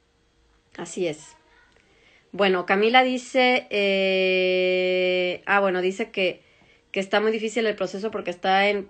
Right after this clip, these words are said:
en proceso de cambiar la visa de estudio a una de trabajo, pero es muy complicado.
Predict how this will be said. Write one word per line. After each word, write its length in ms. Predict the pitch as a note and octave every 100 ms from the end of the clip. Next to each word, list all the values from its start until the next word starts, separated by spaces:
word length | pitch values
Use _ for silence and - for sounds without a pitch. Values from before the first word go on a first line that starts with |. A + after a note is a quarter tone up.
| -
en 280 | F#3+ F3 F3
proceso 320 | F3+ F#3 A3
de 120 | G3
cambiar 280 | F#3 F3+ F#3
la 80 | G3+
visa 240 | G3 A3
de 60 | F#3+
estudio 420 | F#3+ G3 G#3 G#3
a 100 | F#3
una 160 | G3
de 60 | G3
trabajo, 400 | F3+ F3 A3 G#3
pero 120 | F#3
es 80 | F3+
muy 140 | F#3+
complicado. 560 | F#3+ F#3 E3+ E3 D#3+